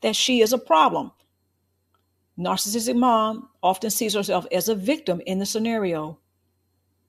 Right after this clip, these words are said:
She has a daughter who's giving her problems, so she's a victim. So narcissistic moms often will write a false narrative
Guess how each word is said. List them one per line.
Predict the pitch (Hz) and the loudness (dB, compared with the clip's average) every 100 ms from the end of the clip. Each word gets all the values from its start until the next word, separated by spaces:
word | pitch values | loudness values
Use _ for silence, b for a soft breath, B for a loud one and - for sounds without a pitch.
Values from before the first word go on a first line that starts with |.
| _ | _
She | - 233 | -2 2
has | 220 190 185 | 4 2 2
a | 185 | -2
daughter | 180 220 233 170 180 - _ _ _ _ _ _ _ - | 4 4 6 2 -6 -16 _ _ _ _ _ _ _ -2
who's | 214 | 0
giving | 180 185 | 0 -2
her | 170 175 | -2 -4
problems, | 170 269 269 180 - - - | -2 0 2 0 -8 -16 -8
so | - | -6
she's | 170 214 175 | -2 0 0
a | |
victim. | 156 185 - 123 - _ _ _ _ _ _ _ _ b b | -2 -4 -8 -14 -18 _ _ _ _ _ _ _ _ b b
So | - 175 165 | 0 0 2
narcissistic | 180 208 214 214 233 254 | 0 0 0 0 0 2
moms | 269 294 214 190 202 - | 4 4 2 0 -4 -4
often | 185 202 - 208 | -2 0 0 0
will | 190 | 0
write | 160 190 214 | 2 0 -2
a | 180 | -4
false | 180 - 202 196 | -6 -2 -2 -2
narrative | 208 247 220 190 - | -4 -2 -2 -4 -4